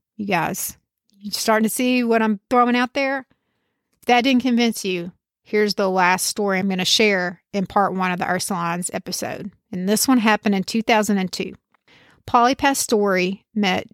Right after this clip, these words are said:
John Henry Morgan when they worked together at the Quartermaster Deli, which is on the corner of Bourbon and Ursulines.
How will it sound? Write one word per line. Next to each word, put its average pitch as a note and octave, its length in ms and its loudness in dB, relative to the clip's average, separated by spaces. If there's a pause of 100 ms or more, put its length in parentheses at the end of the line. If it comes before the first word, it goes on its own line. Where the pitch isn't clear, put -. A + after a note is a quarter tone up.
John G#3 280 2
Henry A3 280 4
Morgan F#3 520 -2 (140)
when G#3+ 120 -2
they F#3 100 4
worked F#3 280 2
together G3 280 0
at F#3+ 80 -4
the G#3+ 60 -4
Quartermaster A#3 640 2
Deli, F#3+ 360 2
which G3 260 0
is A3+ 140 -2
on G3+ 180 2
the G#3+ 80 2
corner A#3+ 480 2
of G3+ 160 -2
Bourbon F3+ 340 2
and G3 140 -2
Ursulines. G3+ 800 -4